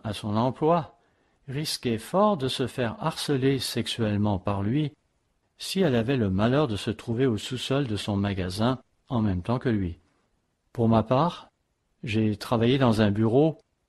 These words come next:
où nous avions beaucoup de commis comptables, de même que beaucoup de dactylos. Et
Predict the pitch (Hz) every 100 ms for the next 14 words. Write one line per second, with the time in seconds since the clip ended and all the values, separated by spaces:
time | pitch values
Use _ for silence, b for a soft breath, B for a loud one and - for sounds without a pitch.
0 | _ _ 151 156 165 156 151 175 180 143
1 | 156 - 147 127 - 147 160 - 143 127
2 | 131 107 95 80 67 - _ _ _ _
3 | _ _ _ 117 110 113 170 180 127 110
4 | 107 101 113 151 139 123 123 127 - 127
5 | 117 104 - _ _ _ _ _ _ _
6 | _ _ 143 143 135